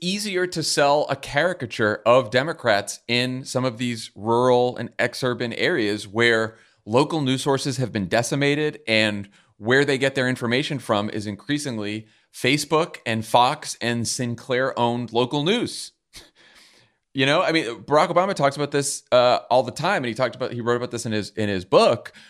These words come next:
which is, like, when he was running, he could go to downstate Illinois or Iowa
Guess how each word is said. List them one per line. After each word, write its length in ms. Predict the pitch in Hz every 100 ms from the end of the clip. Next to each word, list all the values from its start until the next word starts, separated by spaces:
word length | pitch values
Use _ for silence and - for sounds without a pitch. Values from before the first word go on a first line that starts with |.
| _
which 160 | - 143
is, 120 | 143
like, 300 | 143 123 -
when 140 | - 135
he 300 | - 175 208
was 200 | 196 123
running, 320 | 113 104 123
he 160 | 120 139
could 140 | 123
go 220 | 104 123
to 480 | 120 - 123 110 104
downstate 420 | 107 107 127 147
Illinois 480 | 139 143 113 104 117
or 300 | - 110 -
Iowa 540 | 113 107 98 90 98